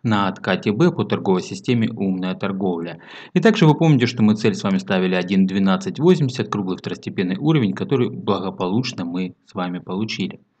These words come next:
Итак, что у нас есть сейчас? У нас есть восходящая усечённая конструкция. На данный момент она усечённая, восходящая усечённая конструкция уровня H восемь, вверх волна А, вниз коррекция волна Б и вверх, соответственно, волна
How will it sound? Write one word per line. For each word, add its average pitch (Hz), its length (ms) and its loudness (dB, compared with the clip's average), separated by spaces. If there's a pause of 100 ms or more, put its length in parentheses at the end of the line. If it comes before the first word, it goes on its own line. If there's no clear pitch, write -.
(380)
Итак, 160 140 2
что - 200 2
у 190 40 8
нас 139 240 2
есть 113 160 -2
сейчас? 104 460 -4
У - 20 -4
нас 107 160 -4
есть 120 220 -2
восходящая 127 600 0
усечённая 101 760 -4
конструкция. 110 500 -2
На 110 140 0
данный 92 300 0
момент 87 380 -6
она 87 200 -6
усечённая, 131 500 0
восходящая 95 560 -4
усечённая 90 380 -6
конструкция - 560 -8
уровня 87 360 -6
H 90 320 -4
восемь, 156 500 -2 (380)
вверх 110 280 0
волна 90 340 -4
А, 170 140 0
вниз 101 200 -6
коррекция 90 440 -10
волна 85 320 -8
Б 151 260 2
и 139 240 0
вверх, 120 240 -2
соответственно, 107 600 -6
волна 85 500 -8